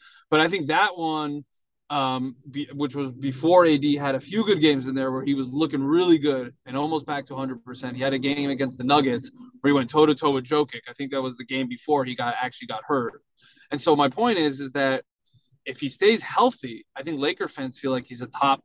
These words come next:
ten guy, if not better, in the league. I, I, he, he always says the right things.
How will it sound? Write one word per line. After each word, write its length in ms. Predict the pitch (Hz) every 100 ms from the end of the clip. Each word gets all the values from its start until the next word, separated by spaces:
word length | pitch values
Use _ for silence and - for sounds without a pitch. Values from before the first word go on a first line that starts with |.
| -
ten 220 | 135 131
guy, 360 | 127 123 123 120
if 80 | 113 135
not 180 | 123
better, 380 | - 147 123 113 _ _ _ _ _
in 120 | 160 147
the 80 |
league. 240 | 127 117 - _
I, 100 | 127
I, 200 | 123 143 - 127 95
he, 400 | 139 160 147 135
he 160 | 131 156
always 340 | 160 196 202
says 240 | - 170 156
the 100 | 151
right 280 | 147 143
things. 560 | - 135 131 123 131 -